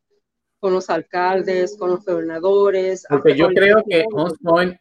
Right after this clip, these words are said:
Speaker 2: en un momento fue el zip code más pobre de todos los Estados Unidos, ¿verdad?
Speaker 1: Todo Estados Unidos.
Speaker 2: Sí, sí.
Speaker 1: Pero yo miraba en las caras de los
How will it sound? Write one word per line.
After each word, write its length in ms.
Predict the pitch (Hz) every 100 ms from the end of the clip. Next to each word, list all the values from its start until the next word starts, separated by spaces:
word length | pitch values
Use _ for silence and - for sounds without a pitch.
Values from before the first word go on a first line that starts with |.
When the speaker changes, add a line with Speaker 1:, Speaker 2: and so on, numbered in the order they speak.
| -
Speaker 2:
en 160 | 143
un 120 | 151 170
momento 500 | 170 160 170 160 151
fue 420 | - 151 156 156 131
el 100 | 117
zip 300 | - 156 -
code 280 | 156 156
más 200 | 143 143
pobre 380 | - 151 151 147
de 100 | 135
todos 240 | - 143 147
los 120 | 135
Estados 380 | 123 127 123 135
Unidos, 320 | 120 95 78
¿verdad? 200 | 98 131
Speaker 1:
Todo 180 | 269 285
Estados 400 | 277 233 226 220
Unidos. 400 | 190 151 135 156 _ _ _ _
Speaker 2:
Sí, 220 | - 82 - _ _
sí. 80 | -
Speaker 1:
Pero 160 | 220
yo 220 | 214 254
miraba 600 | 285 294 269 254 247 247
en 60 | 233
las 140 | 208
caras 340 | 247 220 233 202
de 100 | 202
los 200 | 190